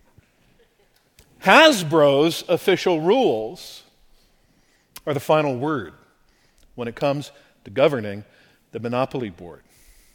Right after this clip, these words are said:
And so it is in God's world. His word is the last word when it comes to our world.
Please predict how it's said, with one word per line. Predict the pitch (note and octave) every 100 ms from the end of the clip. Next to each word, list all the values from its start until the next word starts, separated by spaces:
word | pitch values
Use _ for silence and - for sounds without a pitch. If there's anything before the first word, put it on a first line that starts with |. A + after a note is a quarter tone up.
| _ _ _ _ _ _ _ _ _ -
And |
so | G#2+ C3 C3
it |
is | C3+ C#3
in | C3+
God's | B2+ C3 A2+
world. | A#2+ C#3+ B2+ E2 - - _ _ _ _ _ _ _ _ _ _ _ -
His | G#3 F3
word | C#3+ B2+ F#2 _ _ _ _ _ _ _ _ _
is | G2+ -
the | A2+
last | C3+ D3 - -
word | F#2+ - - _ _ _ _ _ _
when | A3+ A2
it | -
comes | C3+ A#2+ A2+ G#2+ - _ _ _ _ _
to | - -
our | A#2 A2+ A2+ G#2+ _ _ _ -
world. | D#2 C#2 _